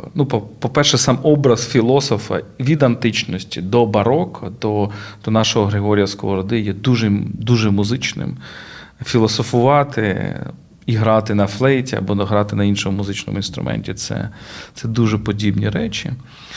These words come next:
Мене теж ду-, дуже дивує, цікаво, що київські філософи, київське коло філософів, е, які от викладає в Києво-Могилянській академії,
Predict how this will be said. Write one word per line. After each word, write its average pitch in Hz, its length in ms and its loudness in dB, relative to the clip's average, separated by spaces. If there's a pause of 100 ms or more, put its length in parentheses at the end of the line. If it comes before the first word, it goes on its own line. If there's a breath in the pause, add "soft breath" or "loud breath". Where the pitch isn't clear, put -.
(280 loud breath)
Мене 110 180 4
теж 151 380 2
ду-, 117 120 2
дуже 113 280 2
дивує, 113 500 2
цікаво, - 460 -2
що - 240 -8
київські 151 500 -2
філософи, 120 640 -2
київське - 460 -2
коло 107 280 2
філософів, 107 880 -2 (680 loud breath)
е, 95 280 2
які 101 260 -4
от 95 200 0
викладає 95 420 2
в 117 60 -4
Києво-Могилянській 92 720 0
академії, 120 800 -2